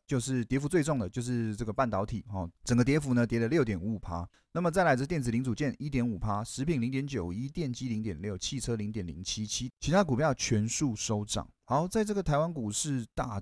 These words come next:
跌了两趴多，快四百点的一个跌幅之下呢，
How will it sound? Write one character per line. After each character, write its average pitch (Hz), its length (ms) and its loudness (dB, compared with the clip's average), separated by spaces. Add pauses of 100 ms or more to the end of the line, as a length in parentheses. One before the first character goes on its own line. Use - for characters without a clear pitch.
跌 95 300 -2
了 90 760 -2
两 104 300 -4
趴 127 280 -2
多， 123 420 -2
快 139 220 -2
四 131 280 -6
百 107 200 -2
点 90 240 -6
的 80 160 -4
一 92 60 -4
个 101 100 -4
跌 90 200 -4
幅 92 160 -8
之 90 160 -10
下 92 200 -4
呢， 80 240 -4